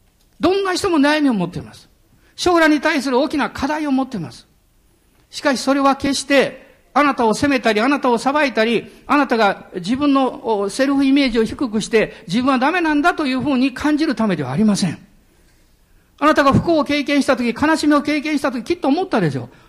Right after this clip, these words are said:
「どうして私だけこういう経験しなきゃいけないの？」って。それはみんなそう思うと思います。しかしあなたがイエス様を信じたときにあなたの考え方が変わってきます。確かに辛いことがあった、悲しいことがあった、どうして私だけかと思うような、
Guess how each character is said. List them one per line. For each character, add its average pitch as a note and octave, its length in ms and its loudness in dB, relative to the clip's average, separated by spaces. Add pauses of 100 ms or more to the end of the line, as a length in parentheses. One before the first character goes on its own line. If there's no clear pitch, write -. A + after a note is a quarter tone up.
「ど G4+ 200 2
う F#4+ 40 2
し - 60 -4
て F4+ 80 -2
私 C#4 260 0
だ C4+ 80 0
け B3 120 0
こ B3 100 2
う A#3+ 60 2
い - 20 0
う A#3 40 -2
経 A#3 160 -2
験 A3+ 140 0
し G#3 60 0
な G#3 100 0
き F#3 60 -2
ゃ - 20 0
い E3 60 -4
け G3+ 100 -2
な G3 140 0
い F3+ 60 -4
の？」 C#3+ 100 -10
っ - 20 -20
て。 - 220 -20 (1400)
そ - 120 0
れ E4+ 60 4
は E4 120 0
み F4 120 0
ん A4 80 -4
な A#4 120 -4
そ F4+ 160 -6
う - 20 -2
思 F#4+ 160 -4
う G4 60 -4
と E4 100 -4
思 F#3 160 0
い C3 40 -4
ま A2+ 120 -10
す。 - 160 -20 (640)
し - 80 -16
か E4+ 120 2
し E4+ 80 0
あ E4 60 4
な F4+ 120 4
た E4+ 100 2
が D4 80 4
イ C4 80 4
エ F4 80 4
ス E4+ 80 -2
様 E4+ 180 2
を C#4 80 4
信 D#4+ 200 -2
じ D4 60 -4
た B3 120 0
と A#3 80 -4
き A#3 80 -2
に A#3 80 0
あ C4 40 2
な D#4 120 0
た C4+ 60 -2
の A3 100 -2
考 C4+ 140 -2 (120)
え D4+ 60 -2
方 C4 160 -4
が G3+ 120 -4
変 - 200 -2
わ F4+ 60 2
っ F4+ 40 -10
て D#4 80 -2
き C4 100 -6
ま A3 140 -4
す。 - 160 -16 (640)
確 - 240 0
か E4 60 0
に D4+ 120 2
辛 D4 220 2
い C4+ 60 4
こ B3 100 0
と B3 80 -2
が A3+ 80 2
あ G#3+ 40 2
っ A3 40 -6
た、 A#3 80 -4
悲 D#4 280 -4
し - 80 -2
い E4 60 -2
こ A#3+ 120 -2
と A3 80 -2
が G3 100 2
あ F3+ 40 -2
っ F#3 60 -16
た、 A#3+ 220 2 (220)
ど E4+ 140 4
う E4+ 40 4
し - 40 -4
て F4+ 60 2
私 D4 300 2
だ D#4 80 2
け D4 140 0
か D4+ 100 2
と D4+ 80 0
思 C4 220 6
う - 20 4
よ D4 60 4
う C#4 40 4
な、 A#3 200 2